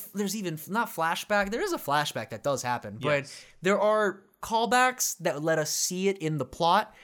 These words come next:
Speaker 1: as opposed to something where Star Wars, where it's like, yeah, they went through their whole thing off camera,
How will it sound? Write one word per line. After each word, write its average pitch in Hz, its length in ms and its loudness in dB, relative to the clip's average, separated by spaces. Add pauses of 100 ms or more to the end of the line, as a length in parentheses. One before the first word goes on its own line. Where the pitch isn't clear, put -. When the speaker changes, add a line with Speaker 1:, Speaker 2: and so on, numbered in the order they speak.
(120)
Speaker 1:
as 175 160 4
opposed 185 360 2
to 175 60 -2
something 175 440 -2
where 147 120 -4
Star 160 300 0
Wars, 143 240 -4
where 139 80 -4
it's 131 140 -6
like, 139 260 0 (200)
yeah, 269 200 6
they 208 180 2
went 202 200 2
through 196 100 -4
their 165 120 2
whole 156 160 4
thing 147 380 0
off 135 240 -2
camera, 120 400 -6